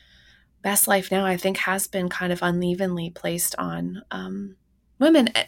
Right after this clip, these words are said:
and gosh, the, the faith piece does just make me nuts. I wrote a, a history of Christian women,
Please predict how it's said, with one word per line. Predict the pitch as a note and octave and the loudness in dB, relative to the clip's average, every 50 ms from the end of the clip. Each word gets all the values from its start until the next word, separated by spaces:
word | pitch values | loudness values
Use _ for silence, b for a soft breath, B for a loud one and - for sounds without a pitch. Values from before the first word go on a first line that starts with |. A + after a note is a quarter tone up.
| - - - | -2 0 0
and | C#4 C4+ C4 B3+ - _ | 2 2 0 -2 -2 _
gosh, | - A#3+ B3 A#3 G#3+ - - | 0 2 2 2 2 2 0
the, | - - A#3+ A#3 A#3 A3+ A3 G#3+ G#3 G3+ - _ _ _ _ _ _ _ _ _ _ _ _ _ _ _ _ _ _ b b b b b b _ | 0 2 4 6 6 6 4 2 0 -4 -10 _ _ _ _ _ _ _ _ _ _ _ _ _ _ _ _ _ _ b b b b b b _
the | - G#3+ | -8 -8
faith | - - - B3 B3+ B3+ A#3+ B3 - | -6 0 4 6 6 6 6 2 -2
piece | - - F#3+ F#3 - - | -6 -6 -2 -2 -2 -2
does | - - G#3+ G#3 G#3 G3 F#3 - | -2 -4 -4 -2 -2 -2 -2 -2
just | - - - - - - - G#3 | -4 -4 -2 -4 -4 -4 -6 -6
make | G#3+ G#3+ G#3 G#3 - - | -6 -6 -6 -6 -6 -6
me | F3 E3 | -6 -4
nuts. | E3+ F3 F#3+ G3 G3 G3 F#3 - - - | -4 -4 -4 -4 -4 -2 -2 -2 -2 0
I | - F#3+ | -2 -2
wrote | F#3+ G#3+ A#3 A#3+ A3 | 0 2 4 6 6
a, | G3 F#3 F3+ F3 F3 F3+ b b b b b b b b b b b b b - | 6 6 4 2 0 -2 b b b b b b b b b b b b b 0
a | G3+ | 0
history | F#3 F3+ G3 F#3+ - - - A3 G#3+ A3 A3 A3 | 0 0 0 0 0 0 0 0 2 2 2 2
of | G#3 G#3 - | 2 0 -2
Christian | - - G3+ F#3 - - - G3+ G3 G3 G3 G3 G3 F#3+ F#3+ F#3+ F#3+ F#3+ G3+ G#3+ B3+ - _ _ _ _ | -6 -4 -2 0 0 2 2 2 2 2 2 0 0 0 0 0 -2 -2 -4 -8 -10 -14 _ _ _ _
women, | - F#3+ F3+ F3+ G3 A3+ B3+ C#4 D4 D4 C#4+ | 0 2 2 4 4 4 2 2 0 -2 -6